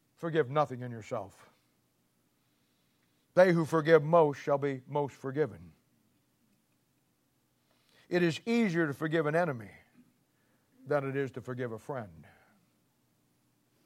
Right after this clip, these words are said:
It has been said that if he sins, he's just a man. If he loves sin, then he's an unsaved man.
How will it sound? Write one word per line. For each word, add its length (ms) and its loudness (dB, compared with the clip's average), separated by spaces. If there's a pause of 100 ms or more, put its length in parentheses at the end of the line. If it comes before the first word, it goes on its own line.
It 100 0
has 180 2
been 200 -8
said 340 0
that 180 -2 (480)
if 180 -4
he 140 -6
sins, 540 -4 (920)
he's 140 -6
just 240 -4
a 60 -8
man. 440 -8 (1400)
If 140 0
he 140 -2
loves 340 4
sin, 440 -8 (1200)
then 100 2
he's 160 -4
an 100 0
unsaved 520 -4
man. 360 -16